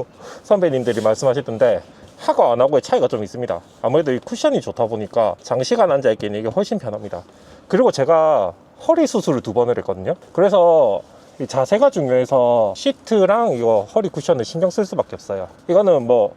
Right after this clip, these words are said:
광고는 아닌데 <laughs> 제가 쓰는 것 중에서 이게 제일 낫더라고요. 이게 룸바라는 데에서 만든 건데, 이게 허리 쿠션이 노란색이 있고 차량용 소프트가 있어요. 근데 저는 차량용을 안 했어요. 저는 메모리 쿠션이 안 맞더라고요.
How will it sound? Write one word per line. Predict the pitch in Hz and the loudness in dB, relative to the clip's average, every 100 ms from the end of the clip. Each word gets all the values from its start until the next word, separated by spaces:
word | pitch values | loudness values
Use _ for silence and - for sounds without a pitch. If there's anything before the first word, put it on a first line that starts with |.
| - | -6
광고는 | - 139 165 262 214 | -2 0 2 4 2
아닌데 | 123 120 147 - - | 0 2 2 2 -6
<laughs> | - _ | -18 _
제가 | - 139 170 | -2 2 2
쓰는 | - 240 269 | 2 2 4
것 | 240 147 | 2 0
중에서 | 135 127 110 113 | 0 0 0 -2
이게 | 127 | -2
제일 | - 131 | -2 0
낫더라고요. | 95 - 113 104 90 - - _ 175 | -2 0 -2 -2 -10 -12 -20 _ -4
이게 | 170 185 185 110 - - - | 2 4 4 2 -2 -6 -4
룸바라는 | 151 269 247 175 135 113 104 | -2 2 2 2 2 0 -2
데에서 | 101 110 110 | -2 -4 -2
만든 | 110 101 107 | -4 -4 -4
건데, | 104 110 110 | -2 0 0
이게 | 117 | 0
허리 | 123 269 254 | 2 2 2
쿠션이 | 143 147 139 101 | -4 -4 -4 0
노란색이 | 107 143 254 262 196 117 | 2 2 2 0 -2 -4
있고 | - 107 104 | -6 -4 -4
차량용 | - 233 240 247 135 | -4 -2 0 2 0
소프트가 | 113 - 269 262 - 127 | -2 0 0 0 -2 0
있어요. | 104 - 98 92 - | 0 0 -4 -4 -6
근데 | 175 151 | -2 0
저는 | 170 165 123 | 2 2 2
차량용을 | - 269 247 117 | 2 2 4 2
안 | 95 95 | 0 -2
했어요. | 101 98 92 85 | -4 -4 -6 -2
저는 | 160 170 143 113 | 0 2 2 2
메모리 | 135 269 262 165 | 2 2 0 -2
쿠션이 | 143 - 131 | -4 -2 0
안 | 95 | -2
맞더라고요. | 95 - 123 107 104 | -2 -2 0 0 -2